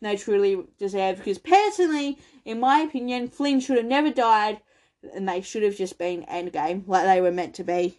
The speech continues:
in the first place, and they should have been together forever, like Sally and Flynn had both stated at times during their relationship, marriage, and even near the end of his life.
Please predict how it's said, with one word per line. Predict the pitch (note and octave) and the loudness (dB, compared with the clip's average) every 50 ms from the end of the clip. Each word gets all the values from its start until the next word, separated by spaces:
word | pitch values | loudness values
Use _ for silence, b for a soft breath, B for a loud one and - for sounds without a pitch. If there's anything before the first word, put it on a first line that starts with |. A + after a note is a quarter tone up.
| - - | -12 -8
in | G3 F#3 | -6 -6
the | F3+ | -6
first | F3+ - F3+ F3 F3 F3 - | -4 -2 0 0 0 -2 -2
place, | F#3+ E3+ F3 E3+ F3+ - - B B B B B B B | -2 0 0 0 -2 -4 -8 B B B B B B B
and | G3+ G#3 | 0 2
they | G#3 G3+ G3 F#3 E3+ - - | 2 4 4 2 0 -2 -8
should | - - B3+ A#3 A3 | -10 -4 -2 0 0
have | G3+ | 0
been | G#3+ G#3 G#3 G3 | 0 -2 -6 -6
together | A3 G3 G3 F#3+ F#3+ F#3+ F#3 | -6 -4 -2 -2 -2 -2 -4
forever, | - F#3+ F#3 F#3 F3+ F#3 E3+ F3 - - | -2 -2 -2 0 0 0 -2 -2 -4 -2
like | F#3+ G3 F#3+ F#3 - - | 2 2 2 2 2 -2
Sally | - G3 F#3 F#3 F#3+ F#3 | -2 0 0 0 0 -4
and | F#3 F#3 | -6 -8
Flynn | - F#3+ F#3 F#3 F3+ G3+ | -10 -10 -10 -8 -8 -6
had | G3 E3+ E3+ | -8 -8 -8
both | - F3+ D#3 E3 - | -8 -8 -10 -10 -12
stated | - - F3 G3+ G3 - E3+ F3 | -10 -8 -8 -8 -6 -4 -4 -4
at | E3 - - | -4 -6 -8
times | - G3 F3 E3+ F3 F3 F#3 F#3+ - - - _ | -8 -6 -4 -2 -2 -4 -4 -6 -10 -14 -16 _
during | - G3 F#3 F#3 F3+ | -6 -4 -2 -2 -2
their | F3 F3 | -2 -2
relationship, | E3+ F3+ F3 F3 F3 F3+ F#3 F#3 F#3 F3+ - F#3+ F#3 - | -2 -2 -2 -2 -2 -4 -6 -8 -12 -8 -6 -4 -6 -6
marriage, | - F3+ E3 E3 E3+ E3 F#3 F#3 F#3 | -6 -6 -6 -6 -4 -4 -6 -6 -8
and | E3+ D#3+ | -8 -6
even | D#3+ E3+ D#3+ - - - F3+ F#3 F#3 | -6 -4 -4 -4 -6 -8 -10 -10 -8
near | F3+ F3+ F3+ F3 | -4 -2 -2 -2
the | F3 F3 F3 F3 | 0 -2 -4 -4
end | F3 F3 F3 F#3 | -6 -6 -6 -6
of | F3+ E3+ | -6 -6
his | F3 F#3+ F3 E3+ E3 E3 - - | -4 -2 -2 -2 -2 -4 -10 -12
life. | D#3+ D#3 C#3 C3 B2+ - G3 - - - | -10 -6 -4 -4 -2 -4 -4 -8 -12 -20